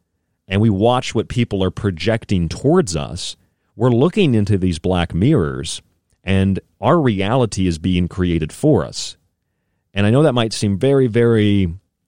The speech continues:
for some of you, it might seem very simple. It might seem very much of, of, of an overstatement or an understatement, I guess, depending on your perspective.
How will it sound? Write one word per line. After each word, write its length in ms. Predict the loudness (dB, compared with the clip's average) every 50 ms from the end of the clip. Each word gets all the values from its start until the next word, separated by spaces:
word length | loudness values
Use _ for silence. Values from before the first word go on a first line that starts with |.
| -18 -8
for 140 | -4 -2 -2
some 240 | 0 0 0 0
of 80 | 0 0
you, 100 | 0 0
it 60 | 0
might 160 | 0 -2 -2
seem 200 | -2 -2 0 0
very 220 | 0 0 0 -2 -2
simple. 500 | -2 -2 -2 -2 -2 0 0 0 0 0
It 40 | 0
might 220 | 0 -2 -4 -4
seem 300 | -6 -4 -2 -2 0 0
very 480 | 0 0 2 2 2 2 0 -2 -4 -6 _ _ _ _ _ -8
much 260 | -4 -4 -2 -2 -2
of, 180 | -2 -2 -2 -4
of, 240 | -4 -4 -4 -4 -4
of 180 | -4 -4 -4
an 100 | -4 -4 -2
overstatement 720 | 0 0 0 0 -2 -4 -4 -2 -2 -2 -2 0 0 0
or 140 | 0 0 0
an 60 | 0
understatement, 760 | 0 0 0 2 0 0 -2 -4 -4 -4 -2 -2 -4 -2 -2
I 80 | -2 -2
guess, 200 | -2 -2 -4 -4
depending 360 | -6 -6 -4 -2 -2 0 0
on 80 | 0 0
your 100 | -2 -2
perspective. 720 | -4 -4 -6 -4 -4 -4 -4 -4 -2 -4 -4 -4 -4 -8